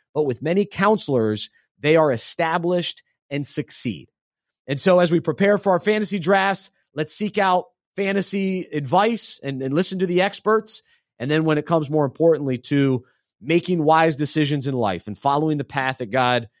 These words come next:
has for us and following his will, let's get into the word and, and let's follow, uh,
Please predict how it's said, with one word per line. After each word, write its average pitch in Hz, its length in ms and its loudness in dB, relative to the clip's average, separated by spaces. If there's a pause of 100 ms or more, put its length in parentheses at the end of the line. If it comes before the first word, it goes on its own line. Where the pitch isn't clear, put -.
(160)
has 160 240 2
for 151 240 2
us 139 120 0
and 117 120 -6
following 156 400 2
his 151 180 0
will, 113 440 0 (320)
let's 117 180 -8
get 151 220 0
into 165 180 2
the 160 100 4
word 123 460 2 (340)
and, 117 460 -2
and 117 160 -6
let's 120 180 -4
follow, 131 640 2 (280)
uh, 110 340 -4